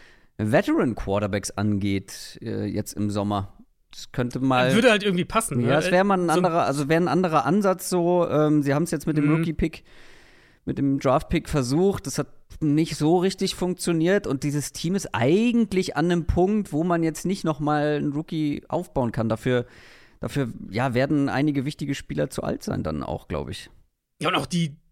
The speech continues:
Speaker 2: die Mentalität ja irgendwo, diese Idee,
Speaker 1: Ja,
Speaker 2: wir sind
Speaker 1: immer
Speaker 2: jedes
Speaker 1: gewinnen.
Speaker 2: Jahr kompetitiv, wir
Speaker 1: Ja.
Speaker 2: so und genau. Ähm, das wü-, es hängt natürlich auch voll davon ab, wen sie dann als Offensive Coordinator für die langfristige Lösung holen. Aber wenn das jemand ist, der jetzt zum Beispiel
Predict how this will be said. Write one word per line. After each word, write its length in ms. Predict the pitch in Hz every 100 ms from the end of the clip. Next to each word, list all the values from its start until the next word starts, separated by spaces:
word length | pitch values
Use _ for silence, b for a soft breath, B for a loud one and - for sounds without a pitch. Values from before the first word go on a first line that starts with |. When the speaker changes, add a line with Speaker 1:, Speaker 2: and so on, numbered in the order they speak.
| - _ -
Speaker 2:
die 100 | 156
Mentalität 560 | 156 156 143 147 175
ja 100 | 135
irgendwo, 240 | 117 113 117
diese 220 | 123 156
Idee, 600 | 143 143 143 143 143 151 _ _ -
Speaker 1:
Ja, 300 | 92 104 127
Speaker 2:
wir 180 | 143 143
sind 80 | 135
Speaker 1:
immer 120 | 135
Speaker 2:
jedes 160 | 120
Speaker 1:
gewinnen. 160 | 104 135
Speaker 2:
Jahr 220 | 135 139
kompetitiv, 840 | - 147 - 135 - 143 143 131 156
wir 220 | 147 147
Speaker 1:
Ja. 40 | 139 139
Speaker 2:
so 160 | 139 143
und 160 | 143
genau. 300 | 127 139 127 b b b b _
Ähm, 440 | 147 139 139 135 143 _
das 200 | - 139
wü-, 160 | 151 240
es 160 | 185 190
hängt 200 | - 233
natürlich 280 | 196 170 143
auch 60 |
voll 220 | - 156 175
davon 240 | 160 170
ab, 240 | 143 - _ -
wen 300 | 143 151 156
sie 80 | 147
dann 120 | 143
als 140 | 135
Offensive 340 | 143 160 131 147
Coordinator 420 | 143 147 139 139
für 100 | -
die 80 | 127
langfristige 580 | 117 175 - - 185 185
Lösung 400 | 180 185 196 165
holen. 360 | 190 208 233 b b b b b b b _
Aber 260 | - 143 143
wenn 120 | 139
das 180 | 147 170
jemand 240 | 180 160
ist, 240 | 165 208 -
der 80 | 156
jetzt 320 | - - -
zum 160 | 185
Beispiel 640 | 165 151 156 - 143 135